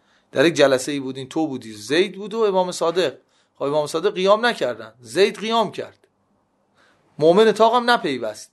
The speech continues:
زید از مؤمن طاق خواست که تو بپیوند به قیام من، نپیوست. حالا در یک جایی جمع شده بودن، داستانش تو کافی هم آمده، تو کتب مختلف آمده که مناظره زید با مؤمن طاق در مورد قیام زید.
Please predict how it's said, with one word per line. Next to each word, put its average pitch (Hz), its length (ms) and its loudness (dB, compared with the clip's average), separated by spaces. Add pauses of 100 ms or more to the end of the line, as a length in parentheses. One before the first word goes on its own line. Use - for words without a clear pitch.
زید 135 520 0
از 143 200 -4
مؤمن 165 380 -8
طاق 202 220 -2
خواست 226 300 -2
که - 80 -20
تو 220 140 -6
بپیوند 202 500 0
به 123 180 -6 (100)
قیام 120 300 -4
من، 104 220 -14 (360)
نپیوست. 123 680 -4 (800)
حالا 202 260 6
در 165 220 2
یک 190 260 -8
جایی 233 200 2
جمع 214 280 4
شده 139 240 -8
بودن، 135 420 -10 (220)
داستانش 147 340 0
تو - 100 -18
کافی 135 340 2
هم 151 120 2
آمده، 151 240 -2
تو - 120 -16
کتب 165 180 -4
مختلف 156 640 2
آمده - 360 -16 (540)
که 135 100 -8
مناظره 139 1040 4
زید 185 720 2 (480)
با 165 240 6
مؤمن 190 440 2
طاق 120 420 0 (420)
در 147 200 4
مورد 190 320 -2
قیام 202 420 -2
زید. 127 400 -10